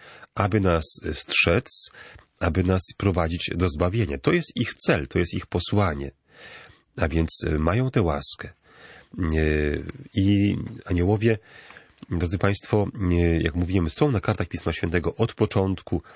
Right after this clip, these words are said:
Starego i Nowego Testamentu. Bardzo często. E, i, nie,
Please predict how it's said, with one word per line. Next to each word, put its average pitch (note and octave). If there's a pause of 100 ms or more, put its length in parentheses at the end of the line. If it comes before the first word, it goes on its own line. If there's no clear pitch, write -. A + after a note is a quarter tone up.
(140)
Starego F2+
i F2+
Nowego E2
Testamentu. D2 (360)
Bardzo F2+
często. - (720)
E, D#2 (140)
i, G#2 (160)
nie, E2